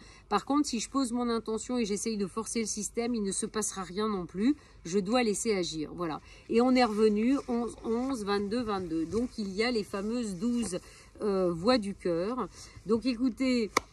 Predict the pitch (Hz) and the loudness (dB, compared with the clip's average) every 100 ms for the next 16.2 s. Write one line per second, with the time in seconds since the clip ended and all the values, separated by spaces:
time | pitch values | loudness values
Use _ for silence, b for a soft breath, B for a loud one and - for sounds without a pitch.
0 | b b - - 202 202 202 196 196 190 | b b -12 -4 0 2 2 2 0 0
1 | 185 240 269 247 - 269 247 208 220 233 | 0 2 2 0 0 0 0 -2 -6 -4
2 | 220 220 - 247 240 208 180 180 190 208 | -2 -2 -4 -2 -2 -4 -4 -4 -2 0
3 | 226 180 196 190 - 220 190 185 196 - | 0 0 -2 -4 -4 -6 -4 -4 -4 -6
4 | 190 202 - 214 214 170 165 185 - 190 | -6 -6 -4 -4 -2 -2 -2 -4 -4 -4
5 | 196 175 175 160 269 - - - 185 160 | -4 -4 -6 0 0 -2 -10 -8 -8 -6
6 | - 196 190 165 196 185 175 190 190 - | -4 -4 -4 -6 -4 -4 -6 -6 -6 -4
7 | 175 160 151 147 139 247 185 175 - 180 | -4 -2 -2 -4 -8 -10 -8 -6 -4 -2
8 | 202 202 165 165 156 151 151 147 175 165 | 0 0 -2 -4 -4 -4 -4 -6 -6 -4
9 | 165 151 - 175 165 - 196 185 185 180 | -6 -8 -8 -8 -8 -4 -2 0 0 0
10 | 196 196 - 151 B B B - 175 170 | 0 -2 -8 -12 B B B -8 -2 0
11 | 170 170 175 202 175 170 190 269 208 - | 2 2 2 2 2 2 4 4 2 -2
12 | B B - 208 190 208 - 262 214 208 | B B -2 4 6 6 4 2 2 -2
13 | - 196 208 220 196 175 175 - 202 196 | -4 -2 -2 -2 -6 -6 -8 -2 0 0
14 | 180 160 180 170 160 214 233 208 180 - | -2 -2 -2 -2 -4 0 0 0 -4 -4
15 | 220 220 190 180 160 214 196 175 175 180 | -2 0 0 -2 -2 -2 -2 -4 -4 -4
16 | 233 - | -6 -8